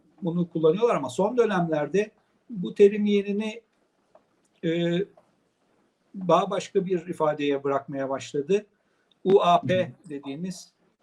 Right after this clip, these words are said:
Speaker 1: e, Unidentified Aerial Phenomena, yani, e, tanımlanamayan hava fenomenlerine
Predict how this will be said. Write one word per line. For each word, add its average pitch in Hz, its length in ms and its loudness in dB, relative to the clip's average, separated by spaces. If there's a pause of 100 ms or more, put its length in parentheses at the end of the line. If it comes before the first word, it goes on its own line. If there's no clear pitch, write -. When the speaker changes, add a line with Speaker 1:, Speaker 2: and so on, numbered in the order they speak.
(140)
Speaker 1:
e, - 40 -4 (760)
Unidentified 160 920 0 (880)
Aerial 170 400 2 (480)
Phenomena, 156 480 -2
yani, 143 360 -6 (460)
e, 156 200 -2
tanımlanamayan 170 800 0
hava 185 280 2
fenomenlerine 156 1000 0